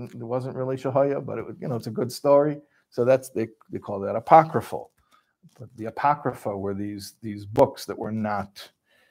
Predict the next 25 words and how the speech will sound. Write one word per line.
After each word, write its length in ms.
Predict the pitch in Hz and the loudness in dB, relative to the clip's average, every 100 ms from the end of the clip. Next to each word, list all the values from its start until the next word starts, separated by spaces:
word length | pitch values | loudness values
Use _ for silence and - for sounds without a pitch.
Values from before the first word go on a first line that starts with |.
| _ _ _ _ _ - | _ _ _ _ _ -10
included 460 | 107 - 117 104 | -10 -2 0 0
in, 320 | 98 95 98 - | -4 -6 -8 -8
in 360 | 104 95 95 95 - | -8 -6 -6 -8 -8
Tanakh. 520 | 113 107 123 - - - _ _ - - - - - | -2 2 2 0 -6 -12 _ _ -20 -20 -20 -20 0
So 160 | - 151 | 8 8
it's 120 | 156 | 10
interesting. 440 | 190 156 - 120 | 10 8 0 -4
Hanukkah 640 | - 156 208 240 208 156 | 0 6 8 6 4 4
is 140 | 143 120 | 4 -2
the 180 | 127 135 | -4 0
only 600 | 156 196 269 339 311 - _ _ _ _ _ | 2 4 4 2 0 -4 _ _ _ _ _
national 520 | 139 143 165 165 185 151 | -6 0 0 0 -2 0
miracle 460 | 139 147 135 120 | 2 0 0 -6
you 120 | 113 | -4
will 120 | 131 156 | -4 -4
find 400 | 139 92 65 - _ - - _ _ _ | -4 -6 -8 -20 _ -18 -18 _ _ _
where 420 | 123 117 110 - _ - | -4 -2 -2 -6 _ -12
it, 120 | - - | -12 -8
it's 160 | 135 | -8
significant 680 | - 123 104 156 165 220 226 | -6 -8 -2 0 2 2 2
enough 420 | 214 175 180 180 | 4 6 6 4
to 100 | - | -4
be 360 | 143 147 143 147 _ - | 2 4 2 -4 _ -8
commemorated 640 | 139 143 160 156 151 160 | 0 2 4 4 4 0
forever, 520 | 165 165 110 117 - | 6 6 6 0 -8